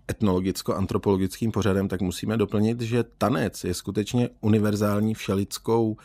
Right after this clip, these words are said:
činností, fenoménem, který nacházíme ve všech společnostech a tančili Eskimáci, Indiáni i Papuánci.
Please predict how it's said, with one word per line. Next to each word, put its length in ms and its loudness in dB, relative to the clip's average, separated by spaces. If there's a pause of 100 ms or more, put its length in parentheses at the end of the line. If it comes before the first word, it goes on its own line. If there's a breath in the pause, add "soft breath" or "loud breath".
(140 loud breath)
činností, 600 2
fenoménem, 640 2 (380 loud breath)
který 260 4
nacházíme 520 2
ve 120 2
všech 200 -2
společnostech 720 -2
a 60 -2
tančili 800 0
Eskimáci, 1000 0
Indiáni 600 6
i 160 -2
Papuánci. 640 0